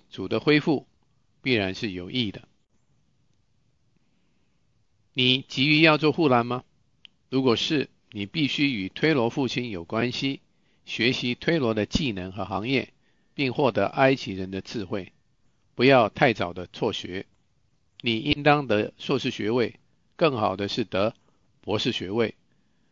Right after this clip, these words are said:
所有教会的人必须是有学问的人。我们不是不学无术的人。我们要受最高的教育，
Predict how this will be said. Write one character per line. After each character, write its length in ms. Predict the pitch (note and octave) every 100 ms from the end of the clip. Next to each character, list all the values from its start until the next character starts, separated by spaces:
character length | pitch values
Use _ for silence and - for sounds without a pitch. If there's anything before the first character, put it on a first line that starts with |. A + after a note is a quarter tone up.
| _
所 240 | - C3+ E3
有 180 | D#3 A2+
教 320 | - G3 C#3+
会 160 | F3
的 140 | B2 G2+
人 240 | F2+ F#2 - _
必 180 | F3 C#3
须 220 | - C3+
是 180 | - A#2
有 220 | F#2+ E2+
学 220 | - G#2
问 180 | C#3 B2
的 140 | F#2
人。 180 | E2 F#2 - _ _ _ _ _ _ -
我 140 | A#2
们 200 | B2+ B2+
不 180 | - C#3+
是 180 | - C#3+
不 240 | - F3
学 260 | - G#2 G2+
无 220 | - G#2+
术 180 | - A#2
的 140 | F2
人。 180 | E2 F2 _ _ _ _ _ _ _
我 120 | A2
们 100 | A2+
要 140 | B2+ B2
受 220 | D3 A2
最 240 | - C#3+
高 160 | C3 C#3+
的 100 | B2+
教 260 | - D3
育， 300 | C#3+ C#3+ -